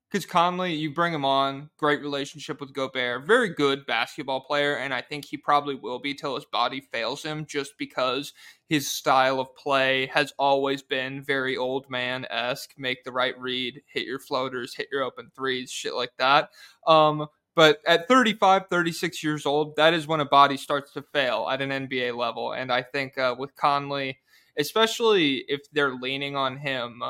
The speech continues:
as much as it looks like they probably will be with this roster, Nickeil Alexander-Walker, Shake Milton, everybody, they're nice pickups,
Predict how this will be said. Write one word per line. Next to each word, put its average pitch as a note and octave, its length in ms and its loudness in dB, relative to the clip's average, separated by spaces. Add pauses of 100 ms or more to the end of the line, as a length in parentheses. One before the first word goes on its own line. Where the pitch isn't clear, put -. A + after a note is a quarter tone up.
(280)
as C3 460 -2
much C#3 440 0
as C#3 180 -2
it - 60 -8
looks C3+ 300 -8
like C#3 160 -2
they C3 100 -4
probably C#3 400 2
will A#2+ 260 -4
be C#3 200 -4
with C3 200 -8
this C3 220 -10
roster, C#3 580 0
Nickeil C3+ 380 -4
Alexander-Walker, B2+ 1000 -4
Shake - 240 -12
Milton, B2+ 340 -8
everybody, B2+ 580 -4 (400)
they're E3 120 6
nice G3+ 240 6
pickups, C#3+ 600 0